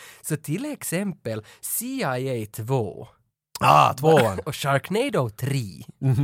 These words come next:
Speaker 2: Nåja.
Speaker 1: Så, The Dinosaur Experiment.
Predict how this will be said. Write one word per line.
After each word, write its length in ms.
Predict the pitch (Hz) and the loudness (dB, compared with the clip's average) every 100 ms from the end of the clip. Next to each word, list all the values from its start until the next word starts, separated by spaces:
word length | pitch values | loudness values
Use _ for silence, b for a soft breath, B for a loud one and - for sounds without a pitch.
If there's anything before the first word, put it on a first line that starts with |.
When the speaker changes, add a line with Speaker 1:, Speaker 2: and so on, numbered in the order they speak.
| 127 | 4
Speaker 2:
Nåja. 480 | 131 139 135 139 269 | 4 4 4 6 8
Speaker 1:
Så, 580 | 320 156 101 - - 151 | 8 6 2 -6 -14 -6
The 100 | 208 | -6
Dinosaur 760 | 165 226 269 226 - 151 117 | -2 2 2 2 0 0 -2
Experiment. 960 | 101 - - 110 98 95 87 117 - | -2 -8 -8 -6 -4 -6 -8 -12 -6